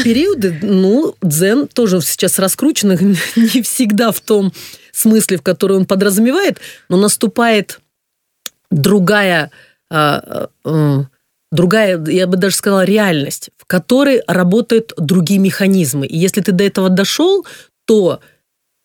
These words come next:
и другое, я бы сказала, упорство здесь нужно, и, э, другое, совершенно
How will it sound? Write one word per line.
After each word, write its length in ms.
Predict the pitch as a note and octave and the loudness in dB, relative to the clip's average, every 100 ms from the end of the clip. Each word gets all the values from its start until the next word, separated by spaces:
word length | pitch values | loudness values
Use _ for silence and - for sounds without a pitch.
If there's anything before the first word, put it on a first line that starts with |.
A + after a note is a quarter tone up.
| - | 0
и 80 | |
другое, 520 | F#3 D#3+ G#3+ F#3+ B3 C4 | 2 2 2 2 0 2
я 120 | G#3 | 0
бы 100 | F3 | -2
сказала, 500 | - G3+ F#3 G#3 F#3+ | -4 -2 0 0 0
упорство 800 | - C#3 - A3 A3 - A#3+ C#4 G#3+ | -2 -4 0 0 0 -4 -2 -2 -2
здесь 460 | F#3 F#3+ A3+ G#3+ | -2 0 0 0
нужно, 400 | G#3+ F#3+ G3+ G3 - - | -2 0 -2 -2 -6 -2
и, 360 | G3 F#3 E3 - - - | 0 2 0 -4 -18 -4
э, 260 | E3+ D#3+ - - | 0 0 -2 -4
другое, 1200 | F3 D#3 D3 C#3 F3+ G3+ G3 E3 D#3 F3+ B3 B3+ | -2 0 -2 0 0 2 0 -2 -2 0 2 2
совершенно 880 | A3+ - F3 E3+ - G#3 G#3+ G#3 G3+ | 0 -2 -2 -2 -2 0 0 0 -2